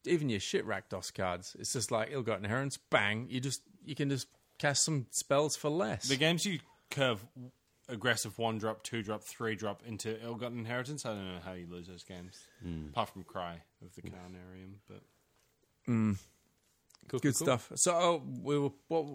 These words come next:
Speaker 1: we were just arguing over Ill-Gotten Inheritance and Law Mage's Binding in that last one.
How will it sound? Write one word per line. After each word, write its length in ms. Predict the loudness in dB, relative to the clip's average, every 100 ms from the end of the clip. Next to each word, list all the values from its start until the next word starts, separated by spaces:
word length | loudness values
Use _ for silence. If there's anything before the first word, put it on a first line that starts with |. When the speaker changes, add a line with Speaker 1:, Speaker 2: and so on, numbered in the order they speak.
| -4
Speaker 1:
we 100 | 0
were 40 |
just 180 | 2 2 2
arguing 340 | 2 2 2
over 180 | 2 2
Ill-Gotten 340 | 2 2 2 4
Inheritance 460 | 4 4 2 2
and 160 | 2 4
Law 100 | 4
Mage's 280 | 4 0 0
Binding 360 | 2 4 4 0
in 60 |
that 120 | 0
last 260 | 0 -2 -2
one. 240 | -4 -4